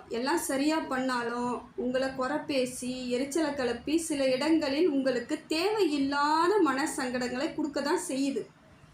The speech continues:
இதை தவிர்க்கவே முடியாது உங்களால. ஆனா, அதையும் நீங்க ஹேண்டில் பண்ணித்தான் ஆகணும், அதையும் கடந்து தான் ஆகணும். இந்த நேரம் அப்படித்தான் இருக்குது.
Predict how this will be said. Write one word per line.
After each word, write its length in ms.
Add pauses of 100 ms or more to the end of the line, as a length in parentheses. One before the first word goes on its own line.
(260)
இதை 120
தவிர்க்கவே 840
முடியாது 460
உங்களால. 320 (640)
ஆனா, 240
அதையும் 320
நீங்க 200
ஹேண்டில் 460
பண்ணித்தான் 540
ஆகணும், 240
அதையும் 340
கடந்து 440
தான் 220
ஆகணும். 260
இந்த 220
நேரம் 500
அப்படித்தான் 480
இருக்குது. 440